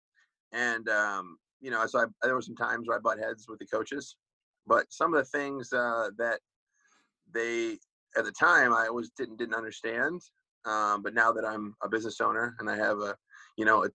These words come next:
team to lead, um, you understand what those little things are. You know, and one of the things I say for Andy Reid, you know, he, everyone had to have black cleats on the field. Everyone had to look the same, dress the same, pra-,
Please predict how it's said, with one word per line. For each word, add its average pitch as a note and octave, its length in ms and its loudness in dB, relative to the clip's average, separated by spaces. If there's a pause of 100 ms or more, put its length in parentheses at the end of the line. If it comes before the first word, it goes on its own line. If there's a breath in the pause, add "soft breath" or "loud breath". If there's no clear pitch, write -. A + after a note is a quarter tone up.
team C3 260 4
to A2+ 100 4
lead, A#2 360 4 (300)
um, G#2 520 4 (720)
you C3+ 180 2
understand C3+ 400 6
what B2+ 100 2
those A2+ 160 2
little A2 160 -2
things G2 300 -4
are. G2+ 240 0 (400)
You G#2+ 80 -6
know, G#2 200 6
and G2 120 0
one C#3 160 4
of B2 120 2
the C#3 60 0
things B2 180 -2
I A#2+ 60 0
say A#2 200 -4
for A#2 140 -2
Andy A#2+ 240 -4
Reid, B2+ 360 0 (800)
you A2+ 100 -4
know, A#2+ 140 6
he, B2 120 2 (340)
everyone D3+ 260 4
had C3 160 4
to A#2+ 80 -2
have A#2 240 4
black A2+ 280 0
cleats - 360 -8 (220)
on F#2 80 -4
the F#2 60 -8
field. E2+ 340 -8 (240)
Everyone A#2 220 4
had B2+ 100 8
to B2 60 2
look B2+ 180 4
the A#2+ 60 -8
same, F#2 400 -6
dress B2 160 6
the - 240 -8
same, F#2 200 -10
pra-, A2 220 -4